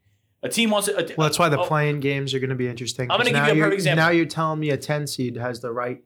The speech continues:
Speaker 2: to play for the ability to become an eight seed.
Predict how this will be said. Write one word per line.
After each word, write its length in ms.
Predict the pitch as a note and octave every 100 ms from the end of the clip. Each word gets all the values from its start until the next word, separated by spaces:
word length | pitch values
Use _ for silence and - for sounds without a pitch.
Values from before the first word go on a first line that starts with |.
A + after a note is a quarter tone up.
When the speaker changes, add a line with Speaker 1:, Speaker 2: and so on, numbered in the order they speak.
| -
Speaker 2:
to 220 | A#2+ A2
play 280 | A2 C3 A#2+
for 140 | -
the 120 | A#2
ability 360 | A2+ A#2 A#2 A2+
to 80 | A2
become 320 | G#2+ - A2+
an 60 | A2
eight 180 | A2 -
seed. 280 | - -